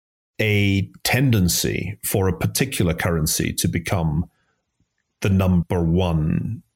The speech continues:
dominant currency for transactions, for trade,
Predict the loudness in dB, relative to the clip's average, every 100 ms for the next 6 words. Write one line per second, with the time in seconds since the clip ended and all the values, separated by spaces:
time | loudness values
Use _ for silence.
0 | -2 0 2 2 -2 -4 -2 0 0 0
1 | -2 -4 -4 -4 -2 -2 0 0 0 -2
2 | -4 0 2 0 -2 -6 -4 -2 0 2
3 | 2 0